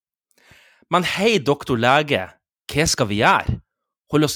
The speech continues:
innendørs i husene og kjede oss i hjel? Er det rart man blir gæren? Er det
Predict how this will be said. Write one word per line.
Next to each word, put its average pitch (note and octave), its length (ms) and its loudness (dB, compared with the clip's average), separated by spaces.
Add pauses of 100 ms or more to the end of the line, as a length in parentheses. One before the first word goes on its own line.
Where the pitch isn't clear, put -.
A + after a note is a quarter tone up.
innendørs F3+ 480 -2
i G#2+ 100 -8
husene A#2+ 460 -6 (300)
og D3 100 -2
kjede D#3+ 400 0
oss - 80 -12
i G#2+ 100 -10
hjel? E3+ 300 0 (520)
Er F3 120 0
det D#3 160 2
rart G3 200 2
man A#2+ 120 -4
blir G#2+ 160 -6
gæren? C#3+ 320 -2 (240)
Er G#3+ 80 -2
det F3+ 100 4